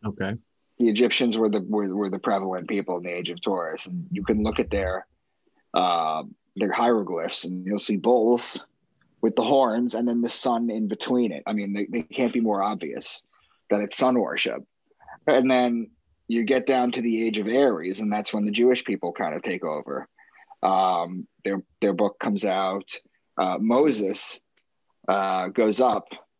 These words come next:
Speaker 2: and comes down and sees everybody worshiping a golden calf. Now, the golden calf was not actually a giant golden bull,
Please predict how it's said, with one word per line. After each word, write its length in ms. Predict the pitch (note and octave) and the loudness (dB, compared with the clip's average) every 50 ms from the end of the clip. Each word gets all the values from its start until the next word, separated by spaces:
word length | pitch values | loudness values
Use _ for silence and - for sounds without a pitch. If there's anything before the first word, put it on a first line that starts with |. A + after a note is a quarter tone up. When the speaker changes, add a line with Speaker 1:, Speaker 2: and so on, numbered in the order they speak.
| _ _ _ - | _ _ _ -6
Speaker 2:
and 120 | G2+ G#2 | -6 -4
comes 240 | - B2+ A2+ A2 G2+ | -2 0 0 0 0
down 300 | - A#2 A2 G#2+ G#2+ G#2 | -2 -2 -2 -2 -2 -4
and 100 | G#2 G#2 | -4 -4
sees 220 | - - A2+ G2 G#2+ | -4 -4 -2 -2 -2
everybody 360 | G2 G#2 G#2 G2 G#2+ G#2 G#2 | -2 0 0 0 2 2 2
worshiping 520 | G2 G2 G2+ G#2 - - G#2+ - G#2 F#2+ | 2 0 0 -2 -2 -2 -2 -4 -4 -4
a 60 | F2+ | -4
golden 500 | F2 E2+ - F2+ F2+ F2 D#2 - E2+ E2+ | -6 -4 -4 -4 -4 -6 -8 -10 -10 -10
calf. 540 | F2 - B2 G#2+ G2 D#2+ - - - - - - _ - - _ - - _ - - | -6 -2 -2 -2 -2 -2 -4 -6 -8 -12 -14 -18 _ -20 -20 _ -20 -20 _ -10 -6
Now, 80 | - F#2+ | -4 -2
the 80 | G2+ | 0
golden 340 | G2 B2+ B2+ C3 B2 B2 A2+ | 4 4 4 6 4 4 0
calf 680 | - - - - D3 D3 B2+ A2+ A2+ A2 - - - - _ _ _ _ _ _ _ _ _ _ _ | -2 -2 0 2 4 4 4 2 -2 -6 -8 -10 -12 -14 _ _ _ _ _ _ _ _ _ _ _
was 120 | G#2 G2 A2 | -2 0 2
not 180 | B2 A#2+ A#2 | 2 2 2
actually 540 | B2 B2 A2+ - - - A2+ A2 G#2+ A2 G#2 - | 2 0 0 0 -2 0 0 0 0 -2 -2 -2
a 320 | - G3+ G3+ G3+ G3 G3 - _ _ _ _ _ _ _ _ _ _ _ _ _ _ _ _ _ _ _ _ _ _ _ _ _ _ _ _ _ _ | -4 -4 -4 -4 -4 -6 -8 _ _ _ _ _ _ _ _ _ _ _ _ _ _ _ _ _ _ _ _ _ _ _ _ _ _ _ _ _ _
giant 640 | - - - - C3+ C3 B2+ C3+ C#3+ D3 C#3 C3+ B2 - _ _ _ - - - - _ | -4 -2 0 2 4 4 4 4 2 0 0 -2 -4 -8 _ _ _ -20 -20 -20 -8 _
golden 720 | - B2 A#2+ A#2 A#2+ B2+ A#2+ B2+ B2 A#2 A#2 A2+ G#2+ F#2+ - _ _ | 2 4 4 4 4 4 2 2 0 0 0 -2 -4 -6 -10 _ _
bull, 460 | - B2+ C3 A#2+ - - - - - | 4 4 4 4 2 0 -6 -10 -12